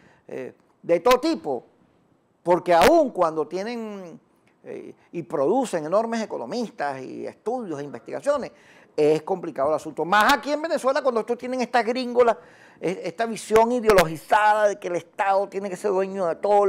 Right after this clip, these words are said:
el capitalismo es malo, el comunismo, ve-, Dios mío. La mut tiene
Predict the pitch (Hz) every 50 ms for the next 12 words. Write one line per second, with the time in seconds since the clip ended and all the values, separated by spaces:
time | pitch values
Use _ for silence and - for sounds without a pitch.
0 | 190 185 - - - 202 185 - 180 151 - 185 170 160 180 185 190 190 196 202
1 | 180 165 170 190 214 220 214 214 208 208 202 208 208 196 196 190 196 202 208 233
2 | 240 233 220 214 208 202 196 196 190 190 202 220 226 196 151 123 123 117 117 113
3 | 101 92 110 123 143 165 180 185 180 151 120 107 104 101 _ _ _ _ _ _
4 | _ _ _ _ _ _ _ _ _ _ _ _ _ _ _ _ _ _ _ _
5 | _ _ _ _ _ _ _ _ _ _ _ _ _ _ _ _ _ - 123 120
6 | 117 135 156 151 160 151 135 151 180 196